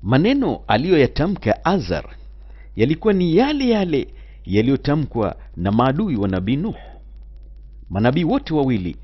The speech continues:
Nuhu na Ibrahim, walifedheheshwa na kudhalilishwa. Wote wawili walipigwa na kuteswa, lakini wote wawili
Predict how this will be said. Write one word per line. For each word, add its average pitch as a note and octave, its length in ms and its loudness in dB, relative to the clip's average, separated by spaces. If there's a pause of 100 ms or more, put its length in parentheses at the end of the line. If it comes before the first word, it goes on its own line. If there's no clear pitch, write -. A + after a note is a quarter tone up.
Nuhu C#3 400 -2
na D3 180 -4
Ibrahim, F#2+ 580 -4 (800)
walifedheheshwa D3+ 1040 2
na F#2+ 140 -4
kudhalilishwa. B2+ 760 -2 (680)
Wote F#3 420 4
wawili E3 600 0
walipigwa G#2+ 800 -4 (300)
na F#2 400 -2 (340)
kuteswa, A#2 640 -4 (880)
lakini G2 400 -4
wote D#3+ 300 -6
wawili C#3 480 -6